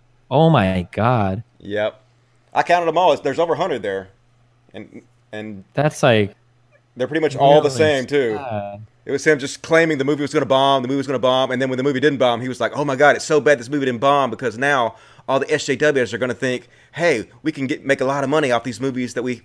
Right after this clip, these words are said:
Speaker 2: have S J W messages in," so they're gonna add S J W messages to every movie.
Speaker 1: Yeah, I'm reading this, like, "Captain Marvel officially disaster. Captain Marvel bots don't understand the box office at all," like, blah, blah, blah. But now when I read, like, the most recent videos, it's like,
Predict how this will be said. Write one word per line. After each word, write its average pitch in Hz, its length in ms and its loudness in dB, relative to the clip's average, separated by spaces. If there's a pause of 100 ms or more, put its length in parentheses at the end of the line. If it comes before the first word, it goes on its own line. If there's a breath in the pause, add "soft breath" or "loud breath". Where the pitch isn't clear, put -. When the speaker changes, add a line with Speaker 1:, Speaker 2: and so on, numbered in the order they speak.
(120)
Speaker 2:
have 139 180 -8
S 131 140 -4
J 127 100 -6
W 139 200 -2
messages 107 440 -6
in," 113 180 -6
so 113 80 -12
they're 110 100 -2
gonna 120 120 -2
add 127 140 -2
S - 140 -4
J 135 80 -6
W 135 200 -4
messages 123 400 -6
to - 160 -10
every 143 340 2
movie. 131 440 -2
Speaker 1:
Yeah, 139 260 4
I'm 143 220 4
reading 147 360 4
this, 127 140 2
like, 120 180 4 (200 loud breath)
"Captain 143 300 2
Marvel 127 380 4
officially 123 400 0
disaster. 113 520 2
Captain 123 340 -2
Marvel 117 400 0
bots 107 380 0
don't 117 200 -6
understand 113 420 -6
the 101 40 -4
box 104 360 -4
office 107 240 -4
at 107 80 -6
all," 104 140 0
like, 104 140 -2
blah, 113 120 0
blah, 107 100 0
blah. 107 260 2 (240 loud breath)
But 127 120 0
now 147 220 4
when 143 100 4
I 131 60 6
read, 127 200 2
like, 120 160 0
the 123 80 -2
most 120 240 0
recent 131 340 -4
videos, 107 220 0
it's 107 160 -4
like, 104 180 -2